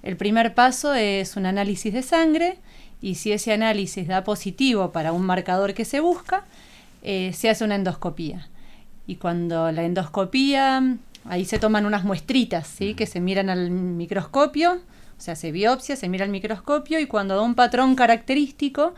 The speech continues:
Speaker 1: se confirma el diagnóstico. O sea, que es un caminito que hay que hacer
Speaker 2: Ajá.
Speaker 1: para tener la certeza. Pero es re importante tener la certeza porque a partir de ahí se empieza el tratamiento, que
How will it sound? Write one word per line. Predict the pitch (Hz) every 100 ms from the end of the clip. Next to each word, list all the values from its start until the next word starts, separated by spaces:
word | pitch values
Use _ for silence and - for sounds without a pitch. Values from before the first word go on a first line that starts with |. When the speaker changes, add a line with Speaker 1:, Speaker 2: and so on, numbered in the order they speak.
| - - - - -
Speaker 1:
se | 214
confirma | 196 190 180 208 208
el | 190
diagnóstico. | 180 165 156 - - - - -
O | 208
sea, | - 196
que | 285
es | 311
un | 285 269 262
caminito | 240 247 269 294 247 214
que | 196
hay | 214
que | 208
hacer | 226 220 285 381
Speaker 2:
Ajá. | - - - - -
Speaker 1:
para | 214 202 196
tener | 202 196 202
la | 190
certeza. | - 180 - 165 147 - - - - - - - -
Pero | 208 233
es |
re | 247 302
importante | 330 294 285 302 269 240 220
tener | 214 208 214
la | 226
certeza | - 262 311 302 - 294
porque | 220 196 196
a |
partir | 185 190 220 220
de | 226
ahí | 220 240 285
se | - 208
empieza | 190 190 185
el | 196
tratamiento, | 185 185 175 175 156 151 151 165 - - - - - -
que | 202 180 175 170 165 165 165 -